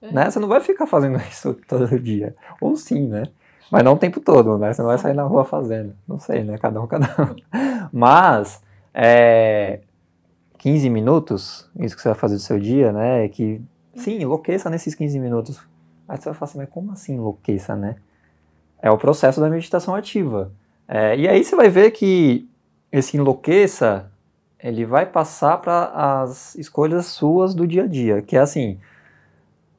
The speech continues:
Speaker 2: é aquele tipo, meu, tá tudo bem, sabe? De às vezes você ficar sempre pilhado em alguma coisa, né? Ok. Vai ali do seu campo de coerência, do seu campo de escolha, né? Do seu campo que você fala assim, "Não, deixa eu fazer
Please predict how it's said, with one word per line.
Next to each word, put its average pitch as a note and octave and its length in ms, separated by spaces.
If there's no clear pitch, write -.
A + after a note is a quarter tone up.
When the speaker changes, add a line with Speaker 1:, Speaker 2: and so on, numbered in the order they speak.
Speaker 2:
é E3+ 100
aquele G#3+ 300
tipo, E3 460
meu, F3 220
tá - 120
tudo F3 240
bem, A#2+ 480
sabe? D3 380
De A#2 100
às C3 120
vezes C#3+ 180
você D3 280
ficar D3 580
sempre F#3+ 420
pilhado D#3+ 600
em E3+ 40
alguma E3 340
coisa, A2+ 440
né? G#2 260
Ok. A#3 560
Vai B2+ 180
ali D3 140
do D3+ 80
seu D3+ 160
campo D3 260
de - 100
coerência, C3 720
do A#2 80
seu A#2+ 120
campo A#2 240
de A#2 80
escolha, B2+ 580
né? A#2 120
Do A2 60
seu - 140
campo G#2+ 260
que - 60
você A#2+ 100
fala A#2 160
assim, A2+ 180
"Não, A#2 180
deixa A2+ 240
eu C3+ 60
fazer A#2+ 580